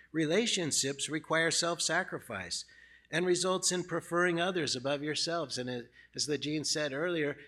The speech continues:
it can be kinda messy at times. It's hard, and it costs you, but it's God's will.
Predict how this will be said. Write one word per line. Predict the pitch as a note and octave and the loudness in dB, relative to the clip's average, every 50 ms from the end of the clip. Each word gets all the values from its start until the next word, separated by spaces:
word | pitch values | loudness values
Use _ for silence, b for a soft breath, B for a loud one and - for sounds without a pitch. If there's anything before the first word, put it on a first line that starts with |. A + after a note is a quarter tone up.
| B B - | B B -6
it | D3 C#3+ - | -4 -4 -4
can | - E3 E3+ | -4 -6 -4
be | F3 E3+ | -6 -6
kinda | - - F3 E3+ E3+ | -4 -4 -4 -4 -2
messy | E3+ D#3+ E3 F#3+ G#3+ - - A#3+ G3 | -2 -2 -2 0 0 0 0 0 -2
at | D3 A2 - | -4 -4 -6
times. | - A2+ G#2 G2 F2+ D#2+ E2 - - - - - _ _ _ _ _ _ _ _ _ _ - | -6 -6 -6 -6 -8 -10 -12 -12 -12 -12 -12 -14 _ _ _ _ _ _ _ _ _ _ -6
It's | C#3+ C#3+ - - | -4 -4 -4 -4
hard, | - C#3+ E3 A3 A#3 - A#2 G2 E2 - - _ b b b b b b _ - | -4 -4 -4 -2 -2 -4 -4 -6 -8 -10 -16 _ b b b b b b _ -4
and | C3+ D3 D3+ D3+ | -2 -2 0 -2
it | D#3 D3 - | -2 -4 -4
costs | - C3+ D3+ F#3+ A3 - - - | -4 -2 -2 0 0 0 0 2
you, | D#3+ C3 A2+ G2 F2 - - b b b b b b _ _ _ _ _ | 0 0 0 -2 -4 -6 -14 b b b b b b _ _ _ _ _
but | B2 A#2 G#2+ G2+ G2+ - - - _ _ _ _ _ _ _ _ _ _ _ _ - | -4 -2 -2 -2 -4 -8 -12 -20 _ _ _ _ _ _ _ _ _ _ _ _ -20
it's | A2+ G#2+ - - | -16 -14 -12 -10
God's | - A2+ G2 F#2+ E2+ - F#2 | -8 -8 -8 -8 -10 -12 -12
will. | F2+ G2+ A2 A#2 A2+ G2 E2+ D#2 | -10 -8 -6 -6 -6 -8 -10 -14